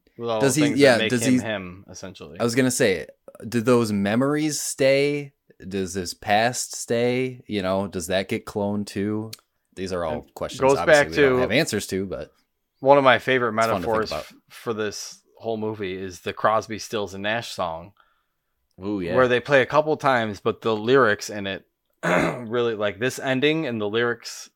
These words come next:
Speaker 1: that they have in that song, and, uh, I won't sing this for you, but I'll, I'll,
Speaker 3: Aw,
Speaker 1: I'll read them for
Speaker 2: Come
Speaker 1: you.
Speaker 2: on.
Speaker 3: I'll, it's Crosby, Stills, we
Speaker 2: Let's
Speaker 3: all have
Speaker 2: hear
Speaker 3: to
Speaker 2: those
Speaker 3: sing in
Speaker 2: dulcet
Speaker 3: harmony. Ready?
Speaker 2: tones.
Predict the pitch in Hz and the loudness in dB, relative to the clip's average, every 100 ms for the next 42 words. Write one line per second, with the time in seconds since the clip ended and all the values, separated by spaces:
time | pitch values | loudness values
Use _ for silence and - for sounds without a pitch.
0 | _ _ - 104 110 104 107 104 104 95 | _ _ -6 -4 -2 2 0 0 -4 -4
1 | 107 104 110 117 - _ _ _ _ _ | -2 -2 -2 -8 -18 _ _ _ _ _
2 | _ - 98 95 - 98 92 90 - - | _ -14 -12 -12 -8 -4 -4 -6 -12 -8
3 | 107 110 - 123 101 82 - 90 90 90 | -4 -2 -2 -4 -4 -6 -10 -10 -8 -4
4 | 90 90 - 147 127 117 113 113 117 101 | 0 0 0 2 4 6 4 4 2 0
5 | 101 - 120 101 95 95 151 185 156 - | 2 4 4 4 2 6 8 8 4 2
6 | 175 - - 175 160 156 139 120 135 139 | 2 2 2 2 2 0 4 6 6 6
7 | 120 110 101 107 92 90 107 104 90 - | 6 4 2 2 2 -2 -2 -2 -2 -6